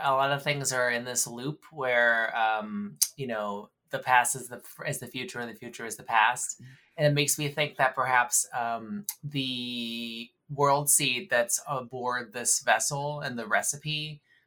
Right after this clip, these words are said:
um, are not in fa-, it's not in fact a recipe for something natural, but it's actually an artificially constructed thing, either f-,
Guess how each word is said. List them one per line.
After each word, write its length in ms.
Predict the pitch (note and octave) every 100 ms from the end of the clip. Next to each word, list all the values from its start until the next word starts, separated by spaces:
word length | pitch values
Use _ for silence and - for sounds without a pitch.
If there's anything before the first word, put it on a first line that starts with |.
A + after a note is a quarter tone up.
| _
um, 480 | D#3+ C#3+ B2 A2+ G#2 -
are 180 | C#3
not 260 | C#3 C#3 C#3
in 120 | C#3
fa-, 200 | A#2 B2+ C3
it's 140 | -
not 180 | C#3+ C3+
in 60 |
fact 440 | B2 C3 A#2+ - -
a 60 | D3+
recipe 400 | C3 B2+ C3+ A#2+
for 100 | -
something 340 | - B2+ B2+
natural, 440 | A2+ G#2 - B2+ C3
but 100 | C3
it's 120 | B2
actually 640 | B2 B2 - C3 A#2+ A2+ - _ _
an 100 | D#3
artificially 640 | E3 C#3+ - C3 - C3 B2
constructed 720 | B2 - C3 A#2+ - A#2+ -
thing, 420 | A2+ A2+ C3 B2+ _
either 320 | C3+ B2
f-, 60 | A#2+